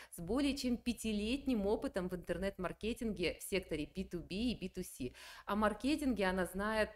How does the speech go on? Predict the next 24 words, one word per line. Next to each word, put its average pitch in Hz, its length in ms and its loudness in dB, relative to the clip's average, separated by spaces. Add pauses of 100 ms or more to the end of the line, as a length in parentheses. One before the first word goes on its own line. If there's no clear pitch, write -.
(280)
практически 214 760 2
всё. - 520 -2 (380)
Так 208 160 2
что - 160 -6
не 214 100 2
стесняйтесь, 208 600 -2
задавайте 180 540 0
вопросы. 170 600 -4 (640)
А, 175 260 0
итак, 233 280 4 (400)
сегодня 254 460 2
у 226 40 2
нас 220 220 2
с - 60 -12
вами 196 240 4
будет 196 320 -2
вестись 202 340 0
запись, 165 380 2
как 214 180 -2
обычно, 240 440 0
её 214 220 2
мы 202 120 0
вам 175 200 2
отправим, 190 680 2